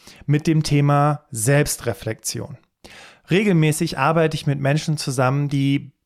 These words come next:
zu mir sagen, "Hey Bastian, ich möchte jetzt gerne den nächsten Schritt wagen, ich möchte Führungskraft werden." Und das ist entweder der Plan, das intern anzugehen oder eben über eine Bewerbung, über einen komplett neuen Job,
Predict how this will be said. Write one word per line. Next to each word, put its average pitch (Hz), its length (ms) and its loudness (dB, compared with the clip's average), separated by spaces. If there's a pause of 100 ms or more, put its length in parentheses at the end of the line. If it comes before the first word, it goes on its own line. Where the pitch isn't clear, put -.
zu - 160 -4
mir 151 260 4
sagen, 147 300 2
"Hey 147 160 2
Bastian, 156 500 0
ich 165 180 -2
möchte 170 260 0
jetzt 160 160 -2
gerne 156 220 2
den 156 40 4
nächsten 160 300 2
Schritt - 340 -4
wagen, 156 240 4
ich 165 240 0
möchte 151 260 2
Führungskraft 147 800 -2
werden." - 320 -8 (420)
Und 143 160 2
das 160 140 2
ist 170 160 0
entweder 151 800 2
der 127 100 0
Plan, 147 360 0
das 127 160 -4
intern 185 520 2
anzugehen 196 800 0 (320)
oder 180 300 2
eben 165 480 0
über 165 260 2
eine 156 240 2
Bewerbung, 147 760 2
über 156 280 2
einen 135 220 0
komplett 127 420 -4
neuen 117 260 -2
Job, 120 360 -2